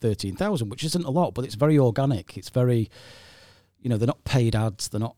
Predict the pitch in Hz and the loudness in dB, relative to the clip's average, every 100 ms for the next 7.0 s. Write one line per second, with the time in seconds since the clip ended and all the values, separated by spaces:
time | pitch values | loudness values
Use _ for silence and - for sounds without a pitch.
0 | _ - 120 117 104 107 98 - 110 104 | _ -2 0 0 -2 -6 -4 -2 0 0
1 | 104 95 - 104 - 104 98 - 107 - | -2 -4 -6 -6 -6 -8 -8 -8 -8 -8
2 | - 95 _ _ _ 127 117 131 113 - | -8 -12 _ _ _ -2 0 2 0 -2
3 | 107 110 - - 117 117 - 107 104 107 | -6 -4 -8 -6 -6 -6 -6 -8 -4 -4
4 | 104 - 123 120 117 110 - 113 110 104 | -4 -4 -2 0 0 0 -2 -4 -2 -4
5 | 104 110 107 101 110 98 - 95 98 104 | -2 -2 -2 -4 -4 -6 -8 -10 -6 -6
6 | 95 98 117 131 147 151 151 139 107 82 | -6 -6 -4 0 0 0 -2 -2 -4 -6